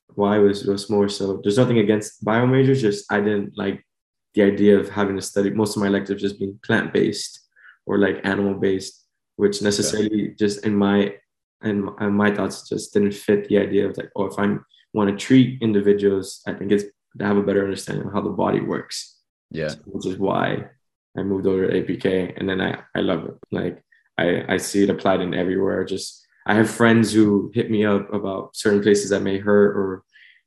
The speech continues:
Speaker 1: or, like, if they're trying to get, like, uh, physically in shape, like, that's also the part of my major that they teach us, 'cause it, you could, you could do a fitness specialization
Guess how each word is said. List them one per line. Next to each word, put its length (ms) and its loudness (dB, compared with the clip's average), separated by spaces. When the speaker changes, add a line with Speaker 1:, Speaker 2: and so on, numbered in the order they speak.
Speaker 1:
or, 280 6
like, 240 2
if 100 2
they're 140 2
trying 140 -4
to 140 -4
get, 120 -4
like, 260 -6
uh, 160 2
physically 640 0
in 80 -2
shape, 420 2
like, 260 -6
that's 200 -6
also 280 0
the 80 -4
part 180 4
of 80 2
my 120 2
major 380 4
that 180 -2
they 120 0
teach 280 -4
us, 240 -4
'cause 360 -2
it, 280 0
you 140 -2
could, 220 -2
you 120 2
could 140 2
do 160 4
a 100 0
fitness 340 2
specialization 840 0